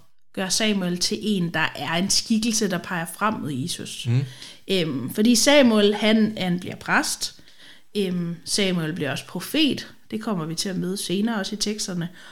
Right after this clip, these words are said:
Speaker 1: Og så fungerer Samuel også som en leder af Israels folk.
Speaker 2: Okay.
Speaker 1: Øhm, han er jo af gode grunde ikke konge, for Israel har ikke fået konger endnu på det her tidspunkt. Men Samuel, han bliver,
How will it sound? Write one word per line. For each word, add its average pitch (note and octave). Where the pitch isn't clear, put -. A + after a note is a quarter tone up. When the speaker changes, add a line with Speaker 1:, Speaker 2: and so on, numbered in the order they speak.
Speaker 1:
Og A3+
så B3
fungerer A3+
Samuel G3
også G#3+
som F#3+
en F3+
leder G#3+
af E3
Israels B2
folk. -
Speaker 2:
Okay. E3
Speaker 1:
Øhm, D3+
han F#3+
er F3
jo D#3+
af D3
gode B3+
grunde F#3
ikke F3
konge, A3
for B3
Israel G#3
har E3
ikke G3
fået -
konger G#3
endnu A3
på -
det D#3+
her -
tidspunkt. C#4
Men C4+
Samuel, A#3+
han A3
bliver, A3